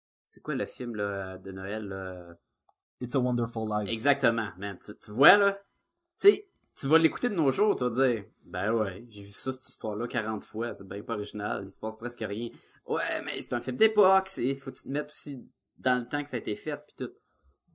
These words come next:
Speaker 1: Sauf que, si c'est bien fait, ça va être bon encore aujourd'hui, là. T'écoutes Retour vers le futur, c'est encore bon.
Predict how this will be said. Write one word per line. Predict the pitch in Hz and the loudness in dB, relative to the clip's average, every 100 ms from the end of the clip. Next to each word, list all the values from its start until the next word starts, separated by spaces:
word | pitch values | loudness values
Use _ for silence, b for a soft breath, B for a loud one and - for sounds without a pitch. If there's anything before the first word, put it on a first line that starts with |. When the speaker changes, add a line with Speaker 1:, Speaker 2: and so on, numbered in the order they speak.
| _ - | _ -4
Speaker 1:
Sauf | - 156 - | 2 2 6
que, | 170 170 | 6 6
si | - 143 | 2 -2
c'est | 143 127 | 4 6
bien | 131 120 | 6 4
fait, | - 196 | 2 2
ça | - 110 | 4 4
va | 110 117 | 6 2
être | 117 | 0
bon | 131 120 | -2 -2
encore | 135 120 | -2 -4
aujourd'hui, | 104 95 101 120 95 | -4 -8 -8 -8 -8
là. | - - _ _ _ _ _ _ _ _ _ - 123 - | -12 -20 _ _ _ _ _ _ _ _ _ -18 -16 -10
T'écoutes | - 135 | -2 0
Retour | 123 127 127 113 113 - | 0 -2 -2 -2 -6 -2
vers | 110 | 0
le | 104 | 0
futur, | - - 175 180 | -2 -4 -6 -4
c'est | 101 | -8
encore | 110 107 | -6 -4
bon. | 117 127 - | -4 -8 -10